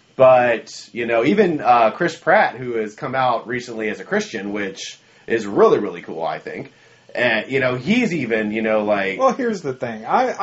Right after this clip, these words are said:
Speaker 2: I hate seeing people fired.
Speaker 1: Right.
Speaker 2: You know,
Speaker 1: No, I mean
Speaker 2: it's not like I don't enjoy seeing
Speaker 1: Right.
Speaker 2: James. I don't. It's like
Speaker 1: You
Speaker 2: I
Speaker 1: don't wanna
Speaker 2: told
Speaker 1: see the
Speaker 2: you how
Speaker 1: guy
Speaker 2: much
Speaker 1: on
Speaker 2: I
Speaker 1: the
Speaker 2: love
Speaker 1: string of the
Speaker 2: Guardians
Speaker 1: Wi-,
Speaker 2: of the
Speaker 1: right.
Speaker 2: Ga-, you know
Speaker 1: Oh,
Speaker 2: how
Speaker 1: dude,
Speaker 2: much
Speaker 1: we
Speaker 2: I
Speaker 1: all
Speaker 2: love
Speaker 1: love
Speaker 2: those
Speaker 1: Guardians.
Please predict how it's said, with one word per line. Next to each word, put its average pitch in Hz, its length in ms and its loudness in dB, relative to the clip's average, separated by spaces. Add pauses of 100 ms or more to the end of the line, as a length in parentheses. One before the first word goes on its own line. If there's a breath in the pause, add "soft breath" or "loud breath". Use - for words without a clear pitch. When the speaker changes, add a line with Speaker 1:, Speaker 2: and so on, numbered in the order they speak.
Speaker 2:
I 196 40 0
hate 165 320 0
seeing 120 240 -10
people 110 360 -14
fired. 95 600 -8
Speaker 1:
Right. 170 300 2
Speaker 2:
You 202 80 2
know, 269 140 2
Speaker 1:
No, 180 220 6
I 269 60 2
mean 269 180 0
Speaker 2:
it's 240 160 4
not 262 160 6
like 214 160 2
I 208 100 6
don't 190 200 4
enjoy 143 500 2
seeing 139 240 -4
Speaker 1:
Right. 135 140 4
Speaker 2:
James. 123 300 -4
I 190 160 4
don't. 220 240 4 (300 loud breath)
It's 202 140 2
like 220 160 4
Speaker 1:
You 208 60 4
Speaker 2:
I 208 40 6
Speaker 1:
don't 277 100 6
wanna 247 120 6
Speaker 2:
told 269 120 8
Speaker 1:
see 226 60 2
the 208 60 4
Speaker 2:
you 196 60 8
how 214 140 6
Speaker 1:
guy 185 140 6
Speaker 2:
much 202 100 2
Speaker 1:
on 185 60 4
Speaker 2:
I 175 80 4
Speaker 1:
the 170 60 0
Speaker 2:
love 170 180 6
Speaker 1:
string 220 160 4
of - 60 6
the 120 80 2
Speaker 2:
Guardians 160 260 -2
Speaker 1:
Wi-, 170 60 -4
Speaker 2:
of - 60 -8
the - 60 2
Speaker 1:
right. - 180 4
Speaker 2:
Ga-, 208 80 -2
you 285 80 -4
know 254 60 4
Speaker 1:
Oh, 185 140 6
Speaker 2:
how 165 100 4
Speaker 1:
dude, 147 80 -4
Speaker 2:
much 147 140 2
Speaker 1:
we 302 60 -2
Speaker 2:
I - 60 0
Speaker 1:
all - 120 2
Speaker 2:
love 135 120 2
Speaker 1:
love 135 80 -8
Speaker 2:
those 135 80 -2
Speaker 1:
Guardians. 123 280 -2